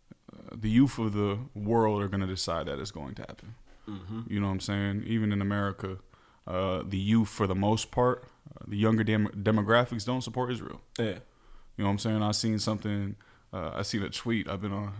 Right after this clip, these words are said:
Speaker 1: uh, tr-, the, or the, the X world, Twitter world, <laughs>
Speaker 2: Mm-hmm.
Speaker 1: a bit more with trying to get, you know, information out and, uh, getting information too, you know what I'm saying? And
Speaker 2: Mm-hmm.
Speaker 1: it was someone who tweeted, like, "Oh, my, my fifteen-year-old cousin couldn't go to a protest."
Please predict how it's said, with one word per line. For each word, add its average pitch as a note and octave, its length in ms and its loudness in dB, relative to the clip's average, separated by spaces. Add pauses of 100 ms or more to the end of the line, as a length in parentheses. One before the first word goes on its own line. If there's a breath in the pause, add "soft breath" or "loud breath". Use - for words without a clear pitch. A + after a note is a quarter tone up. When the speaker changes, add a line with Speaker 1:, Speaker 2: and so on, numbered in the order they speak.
Speaker 1:
uh, D2+ 160 -10
tr-, - 300 -8
the, B1+ 320 -8 (200)
or - 80 -10
the, D2+ 220 -10 (140)
the - 160 -6
X - 200 -2
world, G2 280 -2
Twitter A#2 220 0
world, G#2 380 2
<laughs> - 60 0
Speaker 2:
Mm-hmm. G#2+ 240 0 (240 loud breath)
Speaker 1:
a G#2 80 -4
bit G#2 160 2
more A2+ 300 6
with G#2+ 240 0
trying G#2+ 220 2
to G#2+ 40 2
get, G#2 160 0
you A#2+ 100 0
know, G#2+ 120 0
information G#2 500 0
out G2+ 220 0
and, F#2+ 200 -2
uh, F#2+ 220 -6 (1120)
getting B2+ 260 6
information A#2+ 460 2
too, C#3 200 -4 (120)
you B2 100 -6
know B2 80 -2
what B2 60 0
I'm B2 60 0
saying? B2+ 320 0
And G#2+ 320 0
Speaker 2:
Mm-hmm. - 520 -16
Speaker 1:
it - 0 -
was G#2+ 140 -2
someone A2+ 220 4
who G#2 60 2
tweeted, G#2+ 320 -2
like, G2+ 140 -2
"Oh, A2 160 2
my, G#2+ 340 0
my G#2 160 -4
fifteen-year-old A2 560 0
cousin A2 520 2 (300 loud breath)
couldn't A2+ 280 4
go A2+ 220 6
to G#2 160 0
a F#2 80 2
protest." G#2 680 2